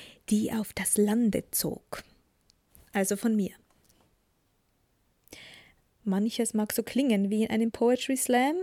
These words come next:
nur in echt. Ich bin in der Stadt aufgewachsen und die Stadt hat mich unglücklich gemacht.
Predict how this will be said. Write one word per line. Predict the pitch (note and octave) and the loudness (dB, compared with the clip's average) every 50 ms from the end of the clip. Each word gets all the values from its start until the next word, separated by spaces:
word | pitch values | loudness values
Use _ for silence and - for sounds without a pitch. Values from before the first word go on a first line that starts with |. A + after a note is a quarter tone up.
| F#4+ - _ _ _ _ _ _ - | -6 -8 _ _ _ _ _ _ -2
nur | A3+ A3 G#3+ A3+ A#3 A#3 A#3+ A#3+ B3 C4+ C#4+ D4+ E4 - - | 2 4 6 6 6 8 6 6 6 4 4 2 0 -2 -4
in | - A#3 A#3 A#3+ B3 A#3+ - | -4 -2 0 0 0 -2 -2
echt. | - G3+ F#3+ - - - - - - - _ _ - - - - - _ _ _ _ _ _ _ - - - - - - - - - - - - - _ _ _ _ _ _ _ - | -2 -2 -2 -4 -8 -14 -18 -18 -20 -20 _ _ -20 -20 -20 -20 -20 _ _ _ _ _ _ _ -20 -20 -20 -20 -20 -20 -20 -20 -20 -20 -20 -20 -20 _ _ _ _ _ _ _ -2
Ich | B3+ G#3 | 0 2
bin | B3 A3+ | 4 4
in | G#3+ G3 | 4 4
der | F#3+ G3 | 2 0
Stadt | - - G#3 - - | 0 -2 -2 0 0
aufgewachsen | B3+ C4 - - C#4 C4+ C4+ C#4 C#4 - - - D#4+ F4 F#4+ F#4+ _ _ _ _ _ _ _ _ _ _ _ _ _ | -2 -2 0 0 2 2 2 2 0 -2 -4 -4 -4 -6 -8 -10 _ _ _ _ _ _ _ _ _ _ _ _ _
und | - A3+ A3 G#3 | 0 0 0 0
die | A3 G3+ | 0 -4
Stadt | - - A3+ B3 B3 - - - | -2 0 0 0 -2 -6 -12 -8
hat | G#3+ A3+ A#3+ A3 - - | -4 -4 -4 -4 -2 -2
mich | A3+ A3 A3 G#3+ - - | 0 0 0 -2 -2 0
unglücklich | A3+ A3+ A3 G#3 G#3+ G#3 - - - - - - | 2 2 2 2 0 -4 -4 -6 -16 -18 -16 -12
gemacht. | - G3+ - G3 - - - - | -10 -8 -8 -8 -10 -12 -18 -20